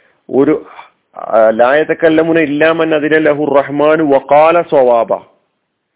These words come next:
ആ അനുവാദം നൽകപ്പെട്ട മനുഷ്യന്റെ അവസ്ഥയെ ഹാലായിട്ട്, ഏ, ആ വാചകഘടനയിൽ ഹാലായിട്ട് വന്ന ജുംലയാണ്, സെന്റൻസ് ആണെന്നാണ് നഹവിൽ, ഗ്രാമറിൽ പറയാറുള്ളത്.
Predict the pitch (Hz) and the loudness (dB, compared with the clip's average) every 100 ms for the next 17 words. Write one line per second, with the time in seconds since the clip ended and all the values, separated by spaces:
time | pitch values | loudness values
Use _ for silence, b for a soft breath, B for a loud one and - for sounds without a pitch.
0 | _ _ _ _ _ _ _ _ _ _ | _ _ _ _ _ _ _ _ _ _
1 | _ _ _ _ _ _ _ - - 107 | _ _ _ _ _ _ _ -14 -6 -2
2 | 131 160 175 - _ _ _ - 120 131 | 0 0 -2 -6 _ _ _ -8 -2 2
3 | 147 165 180 175 165 175 165 160 175 165 | 2 2 0 0 0 0 0 0 0 2
4 | 143 143 170 165 170 180 - 131 135 147 | 0 -2 -4 -2 0 -2 0 0 0 -2
5 | - - 185 139 104 - - 151 156 185 | -6 -2 0 0 -4 -6 -6 -2 0 2
6 | 220 180 143 - 110 - _ _ _ _ | 0 0 -4 -6 -8 -8 _ _ _ _
7 | _ _ 123 147 127 131 131 123 143 143 | _ _ -4 -2 0 2 0 0 -2 -2
8 | 135 139 139 123 120 139 160 156 151 139 | -2 -2 -4 -4 -4 -2 -2 -2 -2 -2
9 | 139 131 123 131 139 120 120 120 117 127 | -2 -2 -4 0 0 0 -2 -4 -2 -2
10 | 131 131 120 120 117 151 B B B - | 0 0 0 -2 -4 -4 B B B -6
11 | 113 113 135 139 120 120 127 143 143 123 | -4 0 0 0 0 0 0 -2 -2 0
12 | 110 98 98 92 90 92 - _ | 0 0 -4 -6 -8 -10 -18 _